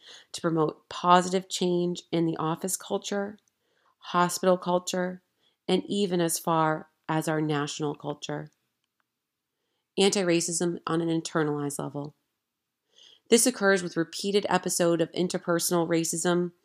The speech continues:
whether in the form of microaggressions or other overt instances. This is unfortunately allowed to reside within the constructs of institutional racism and interpersonal racism. We should strive to eradicate these facets,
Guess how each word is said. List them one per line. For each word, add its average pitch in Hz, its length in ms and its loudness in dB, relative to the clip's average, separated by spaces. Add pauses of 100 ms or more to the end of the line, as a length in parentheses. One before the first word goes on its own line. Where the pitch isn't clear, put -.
(320)
whether 175 320 6
in 160 80 2
the 160 80 2
form 170 420 2
of 156 140 -4
microaggressions 185 1200 -2
or - 280 -2
other 165 300 0
overt 151 380 -6
instances. 156 920 -4 (840)
This 185 160 6
is 180 80 0
unfortunately 180 600 4
allowed 175 340 4
to 175 100 -4
reside 165 440 0
within 165 260 0
the 160 240 2
constructs 170 760 2
of 156 160 -6
institutional 180 760 0
racism 185 500 0 (140)
and 180 340 0 (180)
interpersonal 165 600 -2
racism. 156 540 -6 (880)
We 185 100 0
should 202 180 2
strive 185 520 4
to 175 120 -2
eradicate 165 600 2
these 160 220 -4
facets, 156 640 -2